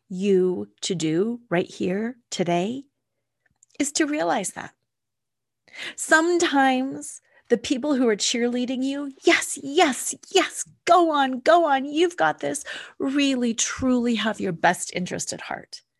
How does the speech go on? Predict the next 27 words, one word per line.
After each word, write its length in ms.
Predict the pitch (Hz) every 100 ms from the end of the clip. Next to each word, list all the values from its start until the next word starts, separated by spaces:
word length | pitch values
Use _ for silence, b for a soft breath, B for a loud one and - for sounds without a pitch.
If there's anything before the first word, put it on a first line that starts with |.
| B B B B
We 220 | 392 453 -
all 220 | 277 294
know 400 | 226 208 214 196
who 320 | - 247 247
those 280 | 208 170 -
cheerleaders 640 | - 185 180 160 170 156 -
are 160 | 160 156
in 140 | 156
our 180 | 151 160
life. 480 | - - - - _ _ _ _ _ _ _ _ _ B B B -
We 300 | 302 339 339
know 500 | 320 311 311 208 -
those 300 | 180 190 202
people 380 | - 202 196 185
who 180 | - 208
we 140 | 196
can 240 | 190 185 - -
always 460 | 185 190 202 220
go 220 | - 175 175
to, 360 | - 180 180
and 140 | - 185
they 140 | 185
will 160 | 190 233
say, 460 | - 226 208 202 - -
"I 340 | 320 330 339 339
trust 600 | - 285 277 - - -
you. 380 | 202 185 175 -